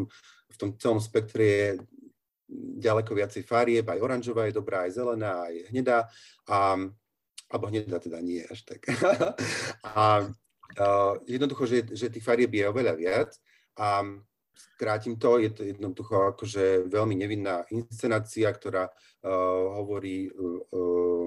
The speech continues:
ktorá nie je zlá, je veľmi milá a pekná. A, e, keď sme ju uvádzali, tak nám prelepili, neviem kto, ale proste prelepili nám, e,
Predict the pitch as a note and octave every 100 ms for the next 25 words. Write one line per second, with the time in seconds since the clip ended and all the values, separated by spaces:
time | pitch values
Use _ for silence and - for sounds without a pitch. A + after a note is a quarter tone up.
0 | F2 - _ - A2+ A2+ B2 A2+ F#2+ G#2+
1 | A#2+ G#2 F#2+ G#2 F#2+ F#2 G#2+ B2 F#2+ F2+
2 | C3+ E3 D3+ - - _ G2+ G2 G2 F#2+
3 | G2+ G2+ G2 G2+ A2+ C3 D3 A2 C3+ B2+
4 | C3+ C3 A2+ A2 G#2+ G#2+ A#2 B2 C3+ C3
5 | A2+ G#2+ F#2 F2+ F#2 G2+ F2+ - G#2+ G#2+
6 | G2 F#2+ - G#2+ G#2+ A2+ A2 A2 G2 F#2